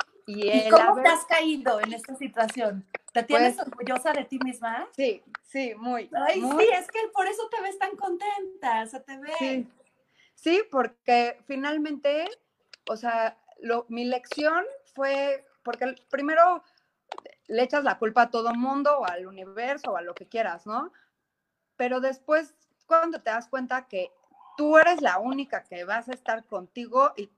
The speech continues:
Speaker 1: tú eres la única que va a pasar, o sea, nadie puede pasar el dolor por ti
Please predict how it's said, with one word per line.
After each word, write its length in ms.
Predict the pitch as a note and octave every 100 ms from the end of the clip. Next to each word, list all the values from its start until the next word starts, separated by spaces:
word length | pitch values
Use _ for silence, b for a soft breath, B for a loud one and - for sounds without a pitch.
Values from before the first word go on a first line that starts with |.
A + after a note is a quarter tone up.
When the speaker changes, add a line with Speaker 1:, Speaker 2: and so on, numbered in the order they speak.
| -
Speaker 1:
tú 120 | B3+
eres 160 | C4 C#4+
la 140 | G3
única 360 | G#3 A#3+ A#3+ F#3
que 100 | F3+
va 100 | G#3+
a 60 |
pasar, 240 | A#3+ A#3+ -
o 40 |
sea, 200 | C4 B3 B B B
nadie 380 | C4+ D#4 E4+ F4+ D#4+
puede 640 | D#4 D4+ D4+ D4+ C#4 - _ _ -
pasar 320 | A3+ A3 B3
el 140 | C4
dolor 340 | A3 G3 G#3+ A#3+ - -
por 140 | A#3
ti 480 | - A#3 A3+ A#3+